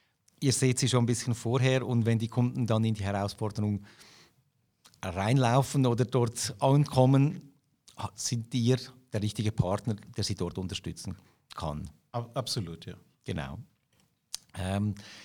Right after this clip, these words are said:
Speaker 1: jetzt, ihr macht ja kein Di-, Direktgeschäft, ihr seid im Channel tätig.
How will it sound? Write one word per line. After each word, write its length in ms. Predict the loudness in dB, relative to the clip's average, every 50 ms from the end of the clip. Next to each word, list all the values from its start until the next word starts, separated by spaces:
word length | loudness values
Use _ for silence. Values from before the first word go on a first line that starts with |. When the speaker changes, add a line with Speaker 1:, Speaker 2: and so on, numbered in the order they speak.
| -16 _
Speaker 1:
jetzt, 420 | -2 0 0 0 0 -2 -2 -4 -8 _ _ _ _ _ _ _ _ _ _ _ _ _ _ _ _ _ _ -4
ihr 120 | 0 2
macht 240 | 2 2 2 0 -4
ja 60 | -6
kein 200 | -4 -4 -4 -2
Di-, 160 | -2 -4 -6
Direktgeschäft, 920 | -8 -8 -4 -4 -4 -4 -4 -6 -6 -6 -2 -2 -2 -2 -4 -6 -10 -10
ihr 240 | -8 -6 -4 -4 -4
seid 260 | -4 -4 -4 -6 -4 -4
im 120 | -6 -4
Channel 300 | -2 0 2 2 2 2
tätig. 640 | 2 2 2 2 0 0 -2 -2 -2 -4 -6 -14